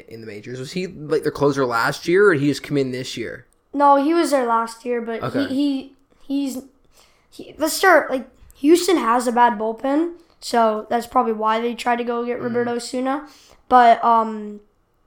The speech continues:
Speaker 2: the starters are good, but their bullpen's really bad. Um, but I guess you could say that he was kind of their, um, closer, along with, like, guys like Chris Devenski. And, but
Speaker 1: Yeah, it says here, Giles, the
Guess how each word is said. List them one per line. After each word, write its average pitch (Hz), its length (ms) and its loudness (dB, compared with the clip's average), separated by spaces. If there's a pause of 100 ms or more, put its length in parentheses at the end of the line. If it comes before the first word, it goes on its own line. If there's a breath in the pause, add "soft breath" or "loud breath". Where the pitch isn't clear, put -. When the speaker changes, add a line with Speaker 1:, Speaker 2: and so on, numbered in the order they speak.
(160)
Speaker 2:
the - 140 0
starters 269 480 4
are 233 60 -8
good, 214 260 -12
but 226 160 -12
their 233 280 -6
bullpen's 233 480 -6
really 240 180 -2
bad. 247 340 0 (420 loud breath)
Um, 233 440 -2 (360)
but 240 500 0 (440)
I 247 80 0
guess 285 320 0
you 285 80 -2
could 254 180 -4
say 285 380 0
that 269 260 0
he 285 180 -8
was 285 200 -4
kind 277 340 0
of 254 140 -4
their, 269 440 0
um, 254 540 -2 (640)
closer, 285 760 -2 (360 loud breath)
along 254 360 0
with, 247 180 -10
like, 233 220 -6
guys 233 260 -4
like 233 140 -12
Chris 240 240 -8
Devenski. 226 640 -10
And, 233 280 -12 (260)
but 214 120 -14
Speaker 1:
Yeah, 143 100 -4
it - 40 -8
says 175 300 -2
here, 147 240 2
Giles, 151 580 0
the 131 220 -8